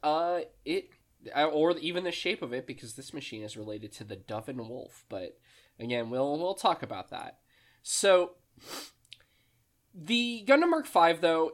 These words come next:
is a very strange suit overall. If we look at the design, at a glance, it doesn't look like a Gundam. However,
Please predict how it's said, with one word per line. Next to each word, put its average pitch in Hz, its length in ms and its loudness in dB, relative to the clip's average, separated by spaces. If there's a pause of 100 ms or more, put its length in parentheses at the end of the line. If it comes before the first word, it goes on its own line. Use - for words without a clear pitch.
is 185 380 4
a 175 80 6
very 170 800 2
strange 143 640 -4
suit - 420 -2
overall. 101 600 -6
If 120 140 -10
we 156 100 4
look 214 280 4
at 339 140 0
the 320 60 -2
design, 165 560 0 (1600)
at 190 160 10
a 180 40 10
glance, 240 340 6
it 311 80 6
doesn't 214 280 0
look 208 140 -2
like 196 160 0
a 160 80 0
Gundam. 196 380 2
However, 165 800 4